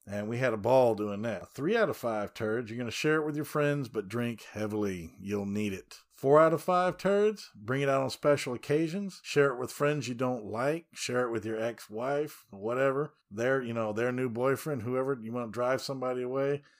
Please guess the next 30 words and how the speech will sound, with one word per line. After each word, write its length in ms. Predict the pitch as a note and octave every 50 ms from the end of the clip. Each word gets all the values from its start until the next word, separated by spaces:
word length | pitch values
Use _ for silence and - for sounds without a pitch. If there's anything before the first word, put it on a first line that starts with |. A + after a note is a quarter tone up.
| _ _ _
This 200 | - C3+ B2 - G#2+
might 300 | B2 C3 C#3+ D3 C3+ B2+
be 100 | B2+ C3
the 120 | A#2 A#2+ A2
caliber 600 | - - C#3 C3+ C3 B2+ A#2 A2 A#2+ A#2 A#2 A2
of 120 | G#2 -
shit 340 | - - - C#3+ C3+ - -
movie 320 | A2+ A2+ A2+ A2 A2+ A2+ A2
that 220 | A2 G#2 - -
you 80 | G#2+ G#2+
need 260 | A2 A2+ A2+ G#2 F#2
to 40 | -
break 280 | G#2+ A2 G#2+ F#2 - A2+
out. 220 | G#2+ F#2 D2+ - - _ _ -
And 360 | G2+ A2 A#2 A2+ A2 A2 G2+
five 460 | - - C#3+ E3+ F#3 F3+ F3+ F#3 F3+
out 160 | F3 F3 E3+ E3
of 80 | C3
five, 680 | - - C3+ A#2+ A2 G2 F#2+ F#2 F2 F2 F2 E2 - - _ _ _ _ -
the 100 | - G#2
king 480 | - - - F3 F3+ F3 E3 D#3+ D#3 C#3
shit, 420 | - - - - C3+ A2+ - - _ _
top 340 | - - - F3 F#3 F3 -
of 80 | E3 C#3
the 120 | C3+ A#2
heap. 380 | - C3+ C3 C3 C3 C3+ - - - _ _
Watch 340 | - G#2 A#2+ D#3+ F#3+ F#3 -
it 80 | G#3 F3+
with 180 | F3 E3+ D#3+ -
friends, 520 | C3 B2+ C#3 C#3 C3+ C3+ C3+ C3+ A#2+ G#2